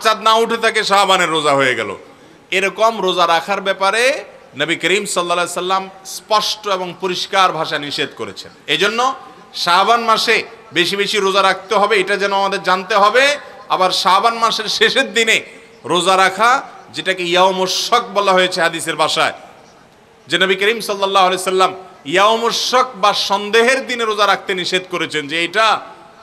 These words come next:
এটা কি শাবানের শেষ দিন নাকি রমজানের প্রথম দিন।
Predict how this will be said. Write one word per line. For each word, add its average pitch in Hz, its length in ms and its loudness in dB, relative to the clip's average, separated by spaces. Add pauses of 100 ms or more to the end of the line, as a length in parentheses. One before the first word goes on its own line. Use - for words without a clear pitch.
(340)
এটা 165 200 -2
কি 190 140 -6
শাবানের 185 520 0
শেষ 196 320 0
দিন 262 260 0 (720)
নাকি 180 320 0
রমজানের 185 520 -2
প্রথম 151 320 -6 (100)
দিন। 90 140 -14